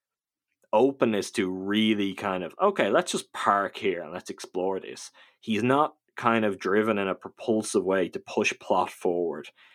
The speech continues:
and to rapidly move the camera. Like, he doesn't really move the camera at all for the most part. And yet with that, occasionally there are these just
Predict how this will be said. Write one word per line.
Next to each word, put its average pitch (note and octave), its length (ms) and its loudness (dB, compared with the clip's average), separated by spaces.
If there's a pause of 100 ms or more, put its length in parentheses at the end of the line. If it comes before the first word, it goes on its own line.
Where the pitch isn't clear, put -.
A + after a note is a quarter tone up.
(240)
and F2+ 200 -2
to F2+ 400 -2
rapidly G2+ 560 0
move F#2+ 440 -2
the D#2+ 100 -4
camera. F2 520 -2
Like, E2+ 360 -10 (200)
he G#2 100 -10
doesn't C#3+ 220 2
really C#3 240 2
move C#3 300 0
the D3 80 -2
camera C#3 460 -2
at A#2 80 -2
all F#3+ 340 2
for - 160 -8
the E2 100 -8
most D2 360 -14
part. A#1 300 -16 (540)
And B2+ 120 -4
yet D3+ 160 2
with A3+ 200 2
that, D#3 180 2
occasionally D3 600 0
there G2+ 160 4
are F#2+ 40 0
these G2 340 -6
just - 340 -12